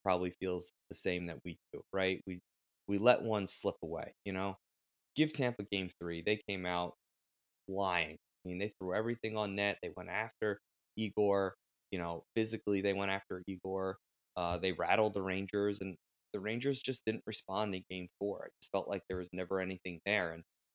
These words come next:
and, you know, Andy, I, I wanted to touch on, too, you mentioned, you know, the fourth line has just been a little bit tougher for us, uh,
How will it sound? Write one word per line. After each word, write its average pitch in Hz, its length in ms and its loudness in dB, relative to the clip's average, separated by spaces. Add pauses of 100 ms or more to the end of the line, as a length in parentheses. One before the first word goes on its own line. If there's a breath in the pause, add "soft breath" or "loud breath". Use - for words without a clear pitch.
(720)
and, 107 220 0
you 120 100 2
know, 107 160 4
Andy, 117 340 4
I, 104 100 8
I - 160 -2
wanted 107 380 2
to 104 60 -12 (100)
touch 107 160 0
on, 98 200 -2
too, 143 300 0 (100)
you 113 100 -4
mentioned, 107 440 -4
you 113 60 -6
know, 92 100 -4
the 90 60 -14 (160)
fourth 120 260 2
line 107 320 2
has 95 100 -4
just - 280 -4
been 95 100 -2
a 90 80 -2
little 98 260 -2
bit 92 100 -6 (100)
tougher 98 380 -2 (100)
for 90 200 0
us, 87 300 0 (100)
uh, 87 160 -6